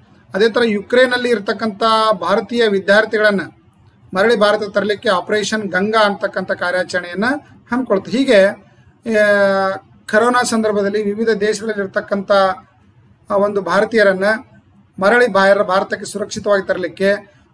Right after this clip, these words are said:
ನೌಕಾಸೇನೆ ಮತ್ತು ವಾಯುಸೇನೆ ಪ್ರತ್ಯೇಕವಾಗಿರ್ತಕ್ಕಂಥ ಕಾರ್ಯಾಚರಣೆಯನ್ನು ಮಾಡೋದು, ಅದರ ಒಂದು ಕಾರ್ಯಾಚರಣೆ ಹೆಸರು ಏನಿದಾವೆ ಅನ್ನೋದನ್ನ ನೀವು list ಮಾಡ್ಕೋಬೇಕು ಇಲ್ಲಿ. So ಅದು ಎಕ್ಸಾಮ್ಗೆ ಬರ್ತಾ ಇದೆ, Right ರೀ? ನೋಡ್ರಿ, ಐ ಎನ್ ಎಸ್ ಸುಮೇಧ ಯುದ್ಧ ಹಡಗಿನ ಮೂಲಕ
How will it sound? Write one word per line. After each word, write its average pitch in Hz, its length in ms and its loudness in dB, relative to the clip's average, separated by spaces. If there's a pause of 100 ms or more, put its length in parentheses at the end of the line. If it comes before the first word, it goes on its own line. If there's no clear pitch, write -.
ನೌಕಾಸೇನೆ 202 720 0
ಮತ್ತು 214 320 -2
ವಾಯುಸೇನೆ 208 460 0
ಪ್ರತ್ಯೇಕವಾಗಿರ್ತಕ್ಕಂಥ 196 1080 -2
ಕಾರ್ಯಾಚರಣೆಯನ್ನು 180 680 -2
ಮಾಡೋದು, 170 480 -4 (320)
ಅದರ 202 200 0
ಒಂದು 226 280 0
ಕಾರ್ಯಾಚರಣೆ 208 480 0
ಹೆಸರು 202 300 -2
ಏನಿದಾವೆ 185 380 0
ಅನ್ನೋದನ್ನ 175 360 -4 (460)
ನೀವು 220 120 -2
list 214 280 0
ಮಾಡ್ಕೋಬೇಕು 175 460 -6
ಇಲ್ಲಿ. 139 120 -12 (840)
So 196 100 2
ಅದು 190 240 2
ಎಕ್ಸಾಮ್ಗೆ 180 400 -2 (420)
ಬರ್ತಾ 190 240 0
ಇದೆ, 147 300 -10 (440)
Right 175 180 -6
ರೀ? 233 60 -2 (680)
ನೋಡ್ರಿ, 147 360 -18 (1000)
ಐ 202 40 4
ಎನ್ 233 160 2
ಎಸ್ 226 220 -4
ಸುಮೇಧ 233 360 2 (380)
ಯುದ್ಧ 196 180 -2
ಹಡಗಿನ 208 320 4
ಮೂಲಕ 196 340 0